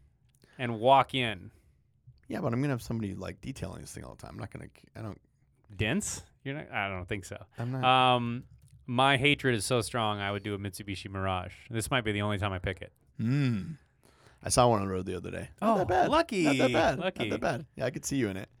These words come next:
Speaker 2: Yeah, if you were, like, a professor or something, driving your little Mirage around.
Speaker 1: <laughs> Better be
Speaker 2: Uh,
Speaker 1: at a community
Speaker 2: <laughs> yeah,
Speaker 1: college then.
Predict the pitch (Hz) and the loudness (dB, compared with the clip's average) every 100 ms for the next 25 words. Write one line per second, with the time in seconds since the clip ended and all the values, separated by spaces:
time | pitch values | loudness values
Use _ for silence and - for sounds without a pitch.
0 | _ _ _ _ - 87 - - 101 107 | _ _ _ _ -6 -6 -6 -6 0 2
1 | 104 101 101 92 104 101 131 120 _ 147 | 4 2 0 -4 -2 0 -2 -4 _ -8
2 | 113 117 117 95 92 90 90 92 92 92 | -6 -6 -6 -6 -6 -8 -8 -8 -10 -10
3 | 95 101 101 117 143 - 170 - 190 165 | -10 -8 -4 0 0 0 -4 -2 -2 -2
4 | 165 147 110 135 131 104 - 131 - 117 | -4 -4 -4 4 6 6 6 4 0 -6
5 | 110 156 131 113 - - 165 127 120 | 0 2 2 4 4 6 4 4 0